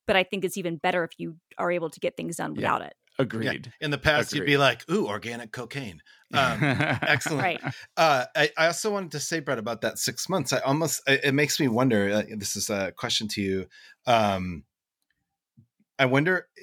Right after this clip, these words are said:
Speaker 3: has it allowed you to get, I wonder if there was just an amount of time in which you are going to be bound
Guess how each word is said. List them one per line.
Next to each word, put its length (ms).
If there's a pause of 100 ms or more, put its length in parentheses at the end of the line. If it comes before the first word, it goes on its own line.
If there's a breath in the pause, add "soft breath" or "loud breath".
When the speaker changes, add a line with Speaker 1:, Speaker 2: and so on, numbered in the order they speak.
(160)
Speaker 3:
has 280
it 80
allowed 520
you 160
to 100
get, 440
I 60
wonder 220
if 100
there 120
was 120
just 160
an 80
amount 440
of 140
time 640
in 220
which 260
you 120
are 140
going 560
to 120
be 100
bound 640